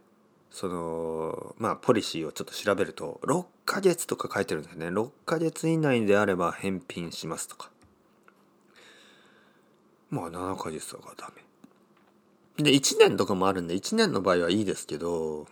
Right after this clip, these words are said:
まあ、それでもね、まあ、いろいろ結構めんどくさいでしょ？まあ、とにかく、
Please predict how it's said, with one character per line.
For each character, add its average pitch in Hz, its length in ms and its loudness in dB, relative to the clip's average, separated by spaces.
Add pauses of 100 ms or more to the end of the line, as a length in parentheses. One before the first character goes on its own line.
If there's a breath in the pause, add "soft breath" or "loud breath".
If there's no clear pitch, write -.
ま - 120 -12
あ、 - 20 -12
そ - 160 -2
れ 117 80 4
で 139 80 2
も 104 140 0
ね、 82 320 -10
ま 80 240 -8
あ、 80 60 -8
い 82 100 -8
ろ 95 100 2
い 101 40 2
ろ 98 100 2
結 113 160 -2
構 - 100 -8
め 76 100 -10
ん 80 80 -12
ど 78 80 -8
く - 120 -14
さ 80 100 -4
い 71 40 -4
で 71 60 -10
し - 120 -10
ょ？ - 100 -4 (2000 soft breath)
ま 107 640 2
あ、 - 20 -16
と - 140 -4
に 196 100 0
か 117 80 0
く、 87 560 -2